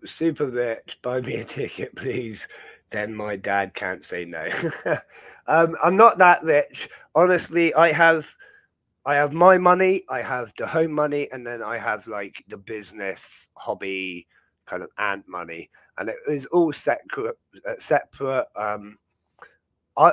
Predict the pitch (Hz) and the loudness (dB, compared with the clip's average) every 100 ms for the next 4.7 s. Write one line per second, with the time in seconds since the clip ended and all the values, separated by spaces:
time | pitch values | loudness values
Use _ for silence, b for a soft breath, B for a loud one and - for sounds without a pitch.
0 | 117 160 190 175 117 151 135 170 151 147 | 8 6 6 2 0 0 2 0 0 -4
1 | 135 139 147 127 139 135 127 143 139 120 | -12 -4 -4 -2 -2 -2 -4 -6 -6 -6
2 | 127 - 139 127 131 - 143 165 156 - | -10 -6 -6 -6 -12 -16 -2 0 0 -4
3 | 135 120 123 120 113 107 - b _ - | -12 -8 -6 -6 -6 -8 -16 b _ -8
4 | 165 - 123 - - 131 156 | -8 -8 -12 -16 -10 -8 -8